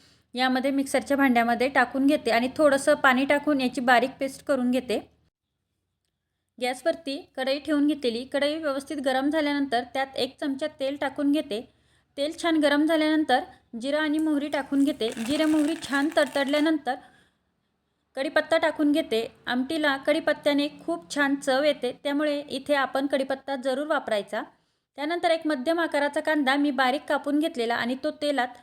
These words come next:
छान परतवून घेते. कांदा परतेपर्यंत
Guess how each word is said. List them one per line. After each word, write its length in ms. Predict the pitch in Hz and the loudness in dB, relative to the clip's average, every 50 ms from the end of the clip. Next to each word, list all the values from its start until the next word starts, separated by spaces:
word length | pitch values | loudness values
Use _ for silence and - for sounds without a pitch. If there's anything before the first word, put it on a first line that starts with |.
| _ _ _ _ _ _ _ _ - | _ _ _ _ _ _ _ _ -6
छान 220 | 269 247 247 277 285 - _ _ _ - | -4 -4 -4 -4 -6 -10 _ _ _ -8
परतवून 460 | 262 254 226 - - 247 254 269 294 330 | -8 -8 -6 -6 -6 -4 -2 -2 -2 -2
घेते. 320 | 339 330 339 - 220 254 285 - _ _ _ _ _ _ _ _ _ - | -2 -4 -4 -4 -4 -4 -6 -8 _ _ _ _ _ _ _ _ _ -8
कांदा 260 | 254 254 247 262 311 | -6 -4 -2 -2 -2
परतेपर्यंत 680 | 320 339 320 - - 330 330 330 330 320 311 294 277 | 0 0 0 0 2 0 2 4 4 4 4 2 0